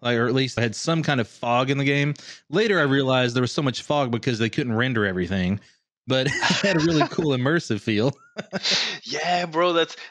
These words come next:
Speaker 2: that's a tried and true developer trick, right? To, like, eh, m-, limiting draw distances so
Speaker 1: Yeah.
Speaker 2: you don't have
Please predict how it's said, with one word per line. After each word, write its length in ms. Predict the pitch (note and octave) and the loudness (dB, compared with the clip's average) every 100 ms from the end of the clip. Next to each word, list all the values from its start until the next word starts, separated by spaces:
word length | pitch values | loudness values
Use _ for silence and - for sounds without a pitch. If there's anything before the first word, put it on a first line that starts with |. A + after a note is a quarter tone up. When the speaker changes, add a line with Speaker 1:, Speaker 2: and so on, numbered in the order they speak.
| - | -6
Speaker 2:
that's 240 | A2+ - | -4 -2
a 60 | A#2+ | -4
tried 380 | - B2+ C3+ | -2 0 2
and 120 | B2+ C3 | 2 -2
true 400 | - C#3 C3+ C3 | -4 -4 -6 -6
developer 640 | A#2+ B2+ C3+ C3+ C3 C#3 C3 | -2 -2 0 0 0 -2 -4
trick, 320 | - E3+ - | -2 -4 -2
right? 240 | B2+ B2+ - | 0 0 -2
To, 160 | A#2+ | -2
like, 260 | A2+ A2 G#2 | 2 2 0
eh, 100 | G#2+ E2+ _ E2+ G2+ | -6 -12 _ -20 -8
m-, 100 | A#2+ | -4
limiting 520 | A#2+ C3 C3+ C3+ C3 | -2 -2 0 0 -2
draw 260 | A#2 C#3 D3+ | 0 0 0
distances 760 | C#3+ C3 - A#2+ - A#2+ A2 - | 0 -6 -6 -6 -4 -4 -4 -4
so 100 | A2 | -2
Speaker 1:
Yeah. 180 | B2 C#3 | 0 0
Speaker 2:
you 40 | |
don't 160 | A#2 A#2+ | -2 -2
have 120 | A#2+ | -6